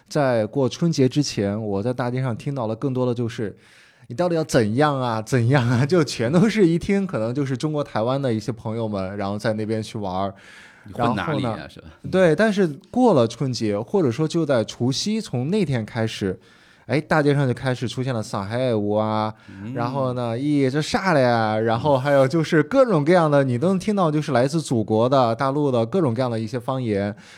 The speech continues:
Speaker 1: 然后呢，出现在大街上面。那更多的一些餐厅，你也能看到很多中国人都在那个地方，啊，就是来去点餐啊，然后来去吃饭啊，来一起去交流。很多很多地方都能够看到，大家都拿着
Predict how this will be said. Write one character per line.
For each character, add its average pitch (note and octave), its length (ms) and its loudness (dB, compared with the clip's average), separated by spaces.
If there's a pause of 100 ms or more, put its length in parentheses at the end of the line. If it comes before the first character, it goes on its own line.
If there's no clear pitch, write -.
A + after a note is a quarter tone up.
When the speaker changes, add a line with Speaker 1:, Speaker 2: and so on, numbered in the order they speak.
Speaker 1:
然 G#2+ 160 -4
后 B2 140 -6
呢， G#2+ 100 -4
出 C3 160 -8
现 B2+ 120 -2
在 A2+ 80 -2
大 A2+ 180 -4
街 A#2 180 0
上 A2+ 220 -2
面。 G2 240 -6 (240)
那 C3 200 -2
更 C3 220 -2
多 C#3 160 0
的 C3 60 0
一 A#2+ 40 -2
些 B2 100 -4
餐 C#3 260 -8
厅， D3 180 -2
你 C3 60 -2
也 A2 120 0
能 G2+ 140 -4
看 A#2 200 -8
到 G#2+ 100 -4
很 G#2 140 -8
多 G2+ 120 -6
中 A#2 200 -6
国 A2+ 120 2
人 G2 280 0
都 A2 180 -2
在 G#2+ 240 -4
那 G#2 140 -8
个 G#2 100 -4
地 G#2+ 140 -6
方， G#2 280 -6 (340)
啊， F#2+ 440 -4
就 A2+ 160 -4
是 G2+ 480 -2
来 G#2+ 100 -2
去 A#2+ 80 -4
点 A2 220 -4
餐 C3+ 240 -2
啊， C3+ 300 0
然 A2 160 -4
后 A#2 80 -2
来 A2+ 120 -2
去 A2+ 60 -4
吃 A#2 160 -10
饭 D3 180 -6
啊， B2+ 140 -4
来 A#2 160 -2
一 B2+ 260 -8
起 A2+ 160 -8
去 A#2+ 140 -12
交 C#3 240 -2
流。 G2+ 340 -2 (380)
很 B2+ 140 2
多 C#3 100 2
很 F3 120 2
多 C3+ 100 0
地 D#3 140 -2
方 C#3 160 -4
都 E3 100 0
能 D#3 100 -2
够 D3+ 80 0
看 D3 300 -2
到， A2+ 260 2
大 B2+ 160 -6
家 C3 160 0
都 C3+ 140 0
拿 A2+ 240 -2
着 A2+ 340 -2